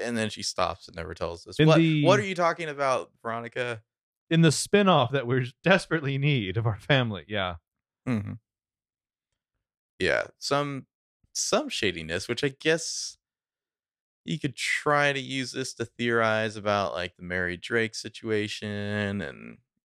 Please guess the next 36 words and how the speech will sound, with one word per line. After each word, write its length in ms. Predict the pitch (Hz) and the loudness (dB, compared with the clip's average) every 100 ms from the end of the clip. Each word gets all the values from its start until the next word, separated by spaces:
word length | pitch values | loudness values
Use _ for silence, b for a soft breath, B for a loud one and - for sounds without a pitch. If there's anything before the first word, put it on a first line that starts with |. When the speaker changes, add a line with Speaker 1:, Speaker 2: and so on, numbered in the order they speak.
| _ _ _ | _ _ _
Speaker 1:
is, 220 | - 120 113 | -2 -2 0
was 320 | 113 120 117 | 2 2 2
there 140 | 135 127 | -2 0
some 260 | 131 127 | -4 -6
sort 240 | - 131 117 | -6 -6 -6
of 160 | 92 - - | -6 -8 -6
fuckery 420 | 101 120 110 117 | -4 -2 -2 -2
involved 540 | 104 92 92 98 98 | -4 -2 0 0 -4
in 120 | 87 87 | -12 -10
just 260 | 90 - | -10 -10
the 140 | 82 62 | -12 -12
obtaining 600 | 82 - 95 101 101 92 | -10 -6 -4 -2 -4 -4
of 140 | 87 | -8
Spencer 600 | - 92 95 - 104 104 | -8 -6 -6 -2 0 2
as 200 | 98 90 | -2 -4
a 40 | |
Hastings? 760 | 90 92 - - 107 107 104 - _ _ _ _ - | -6 -6 -8 -8 -8 -8 -12 -18 _ _ _ _ -4
Speaker 2:
Lots 260 | 117 98 95 | -2 -2 -6
of 80 | - | -10
fuckery. 360 | 92 101 90 - _ _ | -10 -8 -10 -12 _ _
Speaker 1:
Well, 240 | 92 90 82 | -2 -2 -2
yeah, 240 | - - | -8 -8
obviously. 640 | - 82 85 82 - 80 110 - | -4 -4 -6 -12 -12 -14 -14 -14
I 60 | |
mean, 240 | 78 85 101 _ _ _ _ _ | -14 -14 -18 _ _ _ _ _
y-, 140 | - - | -20 -12
you 160 | 85 | -10
can't 220 | - 85 80 | -6 -6 -8
get 120 | - | -12
Spencer 320 | - 82 - | -10 -10 -10
without 240 | 78 76 78 | -10 -8 -10
some 120 | - - | -12 -8
fuckery, 320 | 78 76 73 | -8 -10 -14
but, 180 | - 64 - _ _ 92 | -10 -10 -12 _ _ -6
um, 140 | 101 | -2
Speaker 2:
Mm-mm. 500 | 78 64 60 90 85 | -2 -2 -2 -6 -8